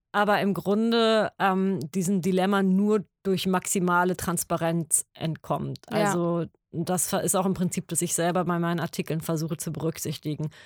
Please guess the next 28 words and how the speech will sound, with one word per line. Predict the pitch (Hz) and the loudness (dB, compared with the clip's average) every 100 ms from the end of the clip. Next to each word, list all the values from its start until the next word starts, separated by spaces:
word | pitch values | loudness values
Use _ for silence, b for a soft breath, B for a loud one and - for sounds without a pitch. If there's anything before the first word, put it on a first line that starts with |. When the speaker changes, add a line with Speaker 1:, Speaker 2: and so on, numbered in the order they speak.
| B B B B _ | B B B B _
Speaker 1:
ähm, | 170 170 170 170 165 _ - | -2 0 0 0 -4 _ -4
dass | 185 - - _ _ _ _ _ | -2 -2 -6 _ _ _ _ _
in | 202 | 0
dem | 208 170 | 2 2
Artikel | 185 233 - 208 | 0 0 2 2
mit | 202 214 214 - 170 | 4 2 0 -4 -2
reflektiert | 190 - 185 - - 208 214 202 - | -2 0 -4 -4 -6 2 2 2 0
und | 202 208 | -2 0
transportiert | - 190 - 180 175 - 208 196 - | -2 -2 -2 -4 -4 -2 -2 -2 -6
wird, | 170 175 - - - _ - | -2 -2 -4 -14 -20 _ -4
äh, | 170 165 - | -2 -2 -4
wo | 147 151 208 185 | -6 0 0 2
ich | 170 | -2
gerade | - 196 202 185 | -2 2 2 2
bin, | 190 190 185 | 0 0 0
wer | 170 190 - | 0 0 0
ich | 185 | -4
gerade | - 170 185 180 | -2 0 0 0
bin, | 180 180 185 B B B B B | 0 0 -2 B B B B B
was | - 185 - | -2 0 2
ich | 190 - | -2 -2
gerade | 170 175 170 | 0 0 0
beschreibe. | 165 - 160 165 160 156 151 | -2 0 2 2 0 -2 -4
So. | 156 - | -4 -4
Also, | 170 156 175 | -2 -2 -2
dass | 165 175 - | -2 -4 -2
man, | 175 175 165 - - | -2 -2 -4 -6 -4
ähm, | 180 175 175 | -2 0 -2